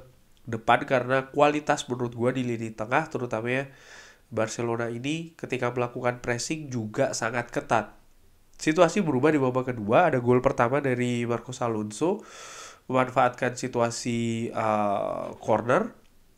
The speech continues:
Setelahnya nih, Manchester United yang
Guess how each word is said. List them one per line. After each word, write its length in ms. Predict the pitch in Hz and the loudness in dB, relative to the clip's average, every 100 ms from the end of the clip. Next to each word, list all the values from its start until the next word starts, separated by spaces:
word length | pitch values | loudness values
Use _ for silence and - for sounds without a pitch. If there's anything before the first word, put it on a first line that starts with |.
| _ - | _ -18
Setelahnya 640 | - - 175 180 180 139 | -8 4 6 6 2 0
nih, 160 | 117 | -2
Manchester 500 | 117 127 127 - 127 | -4 -6 -6 -4 -4
United 560 | 127 120 117 117 190 190 - - - - _ _ | -2 -2 -2 0 0 0 -14 -20 -20 -20 _ _
yang 480 | 139 151 170 180 180 | 0 6 6 6 0